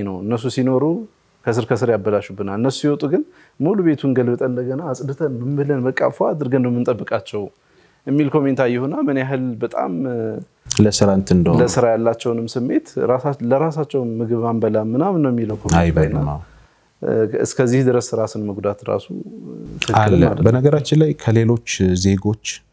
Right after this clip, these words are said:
Speaker 2: አንጻር እኛ ካየነው የ-፣ የአረቦች ሞር ኢንተረስትድ የሚሆኑት ለእኛ ዜጎች ናቸው። ሲሰሩ ስራ አለ
Speaker 1: ከልብ
Speaker 2: ነገ አይሉም።
Speaker 1: ነው የሚሰሩት።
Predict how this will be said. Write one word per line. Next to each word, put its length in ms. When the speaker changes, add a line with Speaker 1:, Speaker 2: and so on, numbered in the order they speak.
Speaker 2:
አንጻር 360
እኛ 200
ካየነው 420
የ-፣ 240
የአረቦች 720
ሞር 200
ኢንተረስትድ 460
የሚሆኑት 360
ለእኛ 280
ዜጎች 260
ናቸው። 260
ሲሰሩ 360
ስራ 160
አለ 140
Speaker 1:
ከልብ 100
Speaker 2:
ነገ 140
አይሉም። 200
Speaker 1:
ነው 80
የሚሰሩት። 320